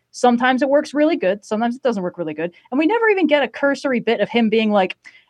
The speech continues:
"It's strange that I can't control the magic as well as my master could." Or like, "I, I wanted it to just block the thing, but instead it collapsed.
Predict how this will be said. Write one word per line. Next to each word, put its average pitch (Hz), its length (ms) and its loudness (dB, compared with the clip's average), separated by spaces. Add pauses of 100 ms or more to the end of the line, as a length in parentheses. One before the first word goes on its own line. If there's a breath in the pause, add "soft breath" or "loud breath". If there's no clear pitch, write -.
"It's 233 140 -14
strange 339 560 0
that 214 100 0
I 190 100 0
can't 277 300 0
control 285 420 0
the 254 80 2
magic 262 400 0
as 202 120 -6
well 233 180 0
as 262 100 0
my 320 100 0
master 339 420 -2
could." 196 220 -2
Or 208 80 0
like, 226 140 0
"I, 302 120 4
I 302 160 4
wanted 269 360 2
it 233 100 -6
to 233 80 -8
just 220 240 -6
block 240 280 2
the 214 100 -4
thing, 311 240 0
but 214 100 -2
instead 208 280 -2
it 190 100 -8
collapsed. 285 480 -2